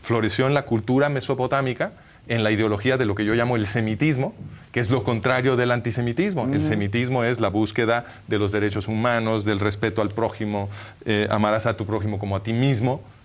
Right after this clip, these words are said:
Speaker 1: que es el, el mandamiento levítico diecinueve dieciocho, que r-, el rabino Gilel el Viejo, el más influyente de todos los tiempos, dijo, "Este es el mandamiento que organiza todo el pensamiento de la civilización judía".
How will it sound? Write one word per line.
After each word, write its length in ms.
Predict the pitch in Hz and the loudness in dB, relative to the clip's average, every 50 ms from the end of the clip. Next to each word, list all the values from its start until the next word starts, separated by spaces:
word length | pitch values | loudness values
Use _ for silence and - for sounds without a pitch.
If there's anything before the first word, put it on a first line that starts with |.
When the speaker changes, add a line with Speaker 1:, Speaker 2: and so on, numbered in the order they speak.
| - - | -10 -6
Speaker 1:
que 100 | - 92 | -4 -4
es 140 | 90 - 104 | -2 0 0
el, 640 | 98 98 98 95 95 95 95 92 95 98 98 - - | 0 0 0 0 -2 -2 -2 -2 -4 -4 -6 -6 -4
el 180 | 98 98 98 95 | -2 -2 -2 0
mandamiento 500 | 98 98 98 98 98 104 104 101 110 113 | -2 -2 -2 -2 -2 -2 -2 -2 -2 -2
levítico 400 | 104 101 101 107 101 104 101 104 | 0 0 -2 -4 -4 -4 -4 -4
diecinueve 440 | 95 98 95 - 98 98 104 104 101 | -2 -2 -4 -4 -4 -2 -2 0 0
dieciocho, 500 | 104 104 98 110 127 120 - - 147 180 - - - - - - - - - - - - | -2 -2 -2 -2 -2 -2 -2 -6 -10 -12 -14 -18 -20 -20 -20 -20 -20 -20 -20 -20 -8 -4
que 320 | - - 101 101 104 104 104 | 0 2 2 2 0 0 0
r-, 580 | 127 123 107 107 110 131 - 120 107 104 101 | 0 2 2 2 0 0 2 2 2 4 4
el 100 | 98 98 | 2 2
rabino 440 | 95 104 110 107 107 113 117 120 113 | 2 2 0 0 0 0 0 0 -2
Gilel 320 | 98 98 113 101 110 110 107 | -2 -2 0 0 2 2 0
el 80 | 107 107 | 0 0
Viejo, 260 | 113 113 104 - 131 | 0 0 0 0 -2
el 60 | 110 | -2
más 200 | 101 104 98 98 113 | 0 -2 -2 -2 -4
influyente 440 | 104 95 104 107 101 101 101 104 104 | -4 -4 -2 -2 0 0 0 -2 -2
de 60 | 98 | -2
todos 160 | 101 104 101 | -2 -2 -2
los 120 | 98 95 - | -2 -4 -4
tiempos, 340 | 110 101 98 110 117 95 101 | -4 -4 -4 -4 -6 -4 -2
dijo, 280 | 104 95 110 120 113 - - - - - - - - - - - | -2 -2 -2 -2 -4 -6 -10 -20 -20 -20 -20 -20 -20 -10 -4 0
"Este 260 | 165 160 151 156 175 | 0 0 2 2 0
es 100 | 147 - | 0 0
el 60 | 127 | 0
mandamiento 640 | 120 113 110 101 104 104 120 131 127 - 147 151 - - - - - - - - - - - - | 0 0 2 0 0 0 0 -2 -2 -2 -2 -4 -4 -6 -10 -12 -16 -18 -20 -20 -20 -20 -12 -4
que 140 | - 117 123 - | -2 -2 0 0
organiza 540 | 120 104 101 95 92 104 123 - - 120 | 2 2 2 2 2 2 2 0 0 -2
todo 440 | - - - - 135 135 139 135 135 | -4 -4 -2 0 0 2 2 2 0
el 60 | 127 123 | -2 -4
pensamiento 680 | - 110 101 101 101 98 101 104 104 101 104 107 107 - - - - - - - - - - | -4 -8 -8 -6 -6 -4 -4 -4 -4 -4 -6 -8 -10 -14 -18 -20 -20 -12 -8 -8 -8 -8 -8
de 400 | 101 98 98 98 98 95 95 98 - | -6 -2 0 0 2 0 0 -2 -2
la 120 | 101 101 | -2 -2
civilización 520 | 101 104 101 92 87 82 92 87 - 90 85 | -2 -2 -4 -6 -6 -6 -8 -8 -6 -8 -10
judía". 280 | - 92 90 85 80 | -10 -10 -10 -10 -10